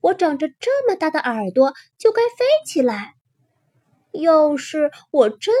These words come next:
能飞起来，这对耳朵也算没白长。可我飞不了。”大脚小精灵看上去若有所思，“我喜欢你的耳朵。”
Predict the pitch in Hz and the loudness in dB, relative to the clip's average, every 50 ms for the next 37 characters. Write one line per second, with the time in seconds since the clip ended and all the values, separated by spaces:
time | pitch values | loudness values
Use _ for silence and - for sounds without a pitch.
0 | 571 587 523 403 339 311 302 - - 311 294 302 302 269 - - 269 254 233 226 | 2 0 0 0 0 -2 -4 -2 0 2 2 2 0 -4 -6 -4 0 0 0 0
1 | 226 233 - _ _ _ _ _ - - 262 262 254 254 - - 220 185 180 185 | -2 -4 -10 _ _ _ _ _ -4 -4 -2 2 2 0 2 0 -2 -2 -2 0
2 | 233 247 254 - 320 - _ - 349 151 - 226 - 320 302 294 311 359 415 427 | 0 0 0 -2 -10 -20 _ -10 -6 -4 -2 -2 0 -2 -2 -2 -2 -4 0 0
3 | 349 339 330 294 247 202 180 180 196 214 254 _ _ _ _ _ _ _ _ _ | 0 0 0 -2 -6 -6 -6 -8 -8 -8 -10 _ _ _ _ _ _ _ _ _
4 | _ _ - - - - 349 359 359 339 320 311 294 294 285 - - - - - | _ _ -20 -16 -8 -4 -2 -2 -2 -2 0 0 2 2 2 0 -2 -10 -16 -8
5 | - 349 370 381 370 370 330 302 277 240 196 175 185 208 247 254 240 - _ _ | -4 -4 -2 -2 -2 -2 0 0 2 0 0 0 -2 -2 -2 -2 -4 -6 _ _
6 | _ _ _ _ _ _ _ _ _ _ _ _ _ _ _ _ _ _ _ _ | _ _ _ _ _ _ _ _ _ _ _ _ _ _ _ _ _ _ _ _
7 | _ _ _ _ _ _ _ _ _ _ _ _ _ _ _ _ - - 254 254 | _ _ _ _ _ _ _ _ _ _ _ _ _ _ _ _ 0 2 4 4
8 | 233 214 214 220 220 226 254 254 254 180 180 180 254 269 285 285 240 202 185 202 | 4 4 2 4 4 4 4 4 4 2 2 0 -2 -4 -2 -2 0 2 2 2
9 | 240 277 311 320 - - 311 247 220 226 226 233 214 214 214 226 226 240 269 294 | 0 0 -2 -8 -4 0 0 0 0 0 0 0 0 0 0 -4 -4 -2 2 2
10 | 269 247 247 277 294 - - 175 143 175 - - - 320 349 440 453 - _ _ | 2 4 2 0 0 -2 -2 -2 -2 -4 -6 -6 -4 -2 -2 -2 -2 -6 _ _
11 | _ _ _ _ _ _ _ _ _ _ _ _ _ _ - - - 523 - - | _ _ _ _ _ _ _ _ _ _ _ _ _ _ -4 0 0 0 0 -2
12 | - - 165 - 226 311 440 508 359 240 143 - - - - - 139 - | -6 -8 -4 -2 0 2 2 2 0 0 -4 -6 -8 -12 -12 -12 -12 -12